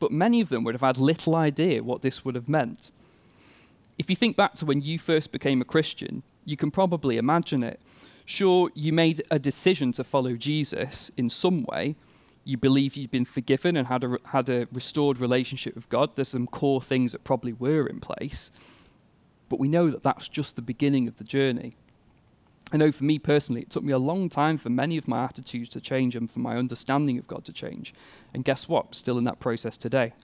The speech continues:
But the letters give us a map of what this journey with Jesus should look like for all of us. And Paul wants to represent Jesus to these new believers and teach them what it means to live like as a Christian.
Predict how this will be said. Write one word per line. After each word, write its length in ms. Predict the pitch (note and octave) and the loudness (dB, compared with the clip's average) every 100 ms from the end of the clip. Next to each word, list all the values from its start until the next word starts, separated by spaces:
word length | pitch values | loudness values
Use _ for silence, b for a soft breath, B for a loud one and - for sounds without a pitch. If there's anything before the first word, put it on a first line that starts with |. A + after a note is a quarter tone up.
| _ _ _ b b b b b b b b _ | _ _ _ b b b b b b b b _
But 280 | - D3+ A#2 _ _ - | 4 4 4 _ _ -2
the 100 | C3+ | 4
letters 520 | C#3+ E3+ - - D#3 | 6 4 2 -2 -2
give 200 | - D3 | 0 0
us 140 | C#3+ C3+ | 2 0
a 100 | C3 | 0
map 540 | C3+ D3 A#2+ - - _ _ _ - | 0 0 -2 -6 -20 _ _ _ -10
of 160 | A#2+ A#2+ | -8 -6
what 340 | B2+ C#3+ - | 0 0 0
this 200 | B2+ - | -4 -4
journey 440 | - B2+ A#2 A#2 | -4 0 0 -2
with 180 | A2+ A#2 | -4 -8
Jesus 600 | - B2 A#2+ A2+ A2 - - | -4 -4 -4 -6 -6 -8 -8
should 280 | - - A#2+ | -10 -6 0
look 360 | B2+ B2+ - C3 | 0 0 -2 -8
like 240 | - - | -8 -12
for 160 | - A#2 | -12 -8
all 280 | B2 A#2+ | -4 -4
of 120 | A#2+ - | -4 -8
us. 300 | - - - _ _ _ B B B B - | -8 -8 -8 _ _ _ B B B B -8
And 140 | A#2+ | -6
Paul 260 | - F#3 G3+ | -2 -2 0
wants 220 | G3+ - | 0 0
to 100 | E3 | 0
represent 580 | D#3 - D3 C#3+ D3 - | 0 2 0 2 2 0
Jesus 300 | B2 A2 A#2 | -6 -6 -8
to 140 | - | -6
these 200 | B2 A#2 | -6 -2
new 200 | C3 D#3 | 0 0
believers 640 | D3+ C3+ A#2+ A#2 - - - - b b b b | 0 0 0 -4 -8 -6 -8 -8 b b b b
and 140 | C#3 | -4
teach 360 | - E3+ D#3+ - | -2 -4 -4 -4
them 120 | C#3 | -2
what 140 | C3+ B2 | 0 0
it 100 | - | 0
means 300 | B2+ B2+ - | 0 0 0
to 80 | A#2+ | 0
live 260 | B2 B2+ | 0 0
like 240 | B2 A2+ - | -4 -6 -10
as 100 | A#2 | -12
a 40 | |
Christian. 520 | - C3 - - C#3 | -8 -8 -8 -14 -16